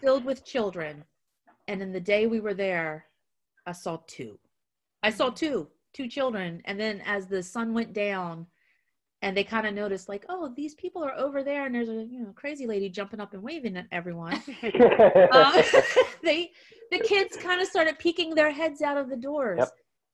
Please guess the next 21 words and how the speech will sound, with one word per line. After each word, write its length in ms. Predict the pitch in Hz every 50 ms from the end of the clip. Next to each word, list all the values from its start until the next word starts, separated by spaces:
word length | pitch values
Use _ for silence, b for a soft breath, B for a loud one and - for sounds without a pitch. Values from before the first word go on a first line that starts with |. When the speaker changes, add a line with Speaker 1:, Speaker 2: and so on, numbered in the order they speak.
| _ -
Speaker 3:
Yep. 100 | 113 135
Speaker 1:
But 100 | - 240
imagine 720 | 247 233 233 247 254 277 294 - 320 311 311 311 302 294 - _ _ _
if 160 | - 247 247 226
you 640 | 214 220 233 240 262 269 277 285 277 269 277 - - _ _ _ _ -
are 140 | - 240 233
a 120 | 226 226 220
child, 600 | 226 - - 254 247 240 240 240 240 240 233 226 -
or 140 | 233 220 208
if 120 | 202 208
you 160 | 214 220 247 240
have 380 | 220 - 233 220 220 226 226
children, 420 | - - 240 214 208 196 180 175 -
imagine 420 | - 190 185 180 180 185 214 208
if 140 | 208 202 -
your 80 | 190
children 420 | 180 180 - - 185 175 190 180 180
could 200 | 180 - 185 180
not 260 | 185 180 175 170 -
go 140 | _ 190 170
outside 580 | 170 160 - - _ - - 156 151 151 147